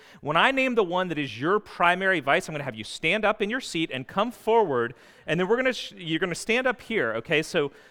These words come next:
the way this game will be played is I'll name it, and then you go, so you hope yours is not first, but eventually we'll probably all be up front. Okay, the first one is jealousy and envy, and so, no, stay where you are, right? I mean, obviously we're not gonna do that.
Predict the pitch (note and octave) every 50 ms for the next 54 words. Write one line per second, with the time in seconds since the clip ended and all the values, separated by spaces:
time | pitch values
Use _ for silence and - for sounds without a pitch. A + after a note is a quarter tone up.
0 | _ _ D3 C#3 F3 G#3 B3 C4+ C4 - - A#3 A3+ A#3+ A#3+ A#3 B3 A3+ - G3+
1 | E3+ D#3 D#3 E3 D#3+ F#3+ A#3 A3+ G3+ F#3+ F3 F#3 G3 F#3+ - - - _ - C#3+
2 | D#3 D#3 D3+ D3 D#3 E3 E3 F3 E3 E3+ - - F3 F3 F3+ E3 B3+ - - G#3
3 | F#3+ E3+ - E3 D3+ F3 D#3+ C3+ - - - F3+ D3 C3+ C#3 - - D3+ D3+ C#3
4 | F3 F#3 F3+ - E3 C#3 B2 B2+ - - C#3+ C3 C3 B2 C3 B2+ B2 B2 A#2+ A2+
5 | - - - - B2 G#2+ - _ _ _ _ _ - - _ _ _ - E3 D3+
6 | D3 - A3 A#3+ - - A3 A3 A3+ A3 A3 G#3 D#3+ D#3 C#3+ A#2+ G#2 - D3 E3
7 | F#3 G#3 A3 G#3 - - A3 F3+ D3+ C#3 - - C3 D3 E3 F#3+ F3 G3 A#3+ C4+
8 | D4 D4+ C4+ A#3+ F3+ - B2+ C3+ - E3 D3 C#3 C3 B2+ B2 B2 A#2+ _ - A#2
9 | A2 G#2 - - - C#3+ C#3+ D3 C#3 A#2 G2+ F#2 F2 E2 E2+ F2 G#2+ A2+ B2 A#2+
10 | A2+ A#2+ A2 A2+ A#2+ B2 C3 B2 A#2 A2 - - A2 G#2+ G#2 G2 - - G2 F#2+
11 | F2+ G2+ G2 F#2+ F#2 F2+ F2+ -